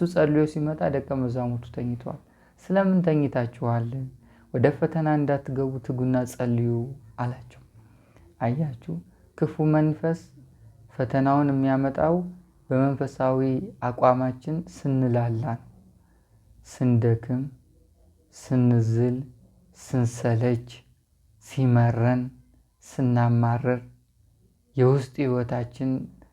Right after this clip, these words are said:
ሰላማዊ አለመሆኑን ስናስታውስ፣ ተስፋ ስንቆርጥ፣ ግራ ስንጋባ፣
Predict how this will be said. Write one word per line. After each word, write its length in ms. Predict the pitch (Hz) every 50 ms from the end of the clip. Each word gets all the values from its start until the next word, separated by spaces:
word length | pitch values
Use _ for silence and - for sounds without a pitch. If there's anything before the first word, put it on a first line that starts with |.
| _ _ _ _ _ _ _ _ _ _ _ _ -
ሰላማዊ 500 | - - 127 123 123 123 120 120 123 123 127
አለመሆኑን 640 | 120 123 123 123 123 120 120 123 120 123 123 123 117
ስናስታውስ፣ 960 | 120 - 123 120 123 123 120 - - - 123 123 117 120 123 120 123 120 - - - - _ _ _ _ _ _ _ _ _ _ _ _ _ _ _ _ _ -
ተስፋ 280 | 135 123 120 - - - 131 123
ስንቆርጥ፣ 580 | 117 - 165 139 135 120 - 135 123 143 - - - _ _ _ _ _ _ _ _ _ _ _ _ -
ግራ 160 | 117 117 127 123 123
ስንጋባ፣ 640 | - - 127 127 120 113 110 - 127 120 117 113 -